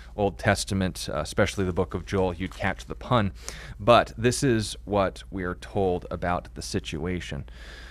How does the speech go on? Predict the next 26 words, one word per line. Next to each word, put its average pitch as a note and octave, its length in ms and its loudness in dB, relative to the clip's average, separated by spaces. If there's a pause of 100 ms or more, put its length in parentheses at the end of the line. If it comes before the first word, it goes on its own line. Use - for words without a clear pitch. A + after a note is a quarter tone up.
(220)
Now, G#2 340 6
in G#2 140 4
verse A#2 240 6
forty-five G#2+ 800 4
of E2+ 460 0
Luke G2 340 -2 (300)
or F#2 100 -2
Matthew, F#2+ 400 0
excuse F2 260 -8
me, F#2 100 -2
twenty-seven, G2 720 -2 (300)
"From G#2+ 140 0
the G#2 60 2
sixth - 360 2
hour C#3+ 240 6
to - 140 -4
the C#3 60 2
ninth F#2+ 380 4
hour, F2+ 480 4
there G2 120 2
was F2+ 240 0
darkness G#2+ 800 4
over E2+ 340 -2
all F2 260 2
the D2+ 120 -4
land. D#2+ 500 -4